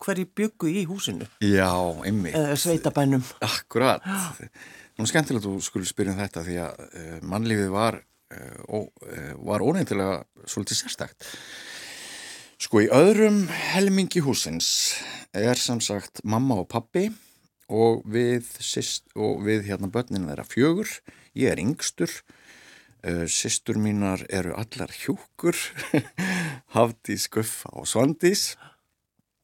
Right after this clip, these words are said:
Speaker 2: og ég kem svo sem þarna örverpi. En hinum megin í húsinu, og það var innangengt á milli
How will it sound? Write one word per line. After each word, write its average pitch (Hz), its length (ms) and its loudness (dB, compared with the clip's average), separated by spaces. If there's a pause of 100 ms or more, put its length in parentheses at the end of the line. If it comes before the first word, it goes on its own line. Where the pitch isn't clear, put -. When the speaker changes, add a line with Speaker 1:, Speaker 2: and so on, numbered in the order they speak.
(100)
Speaker 2:
og 95 80 0
ég 95 160 2
kem 110 160 0
svo 95 320 -2
sem 85 300 -4
þarna 73 320 -8
örverpi. 131 400 -2 (720)
En 85 80 -2
hinum 165 480 2
megin 143 300 2
í 123 80 2 (180)
húsinu, 101 640 -6 (160)
og - 80 -16
það 95 160 -4
var 95 180 -6
innangengt 101 560 -4
á 90 80 -4
milli 98 460 -6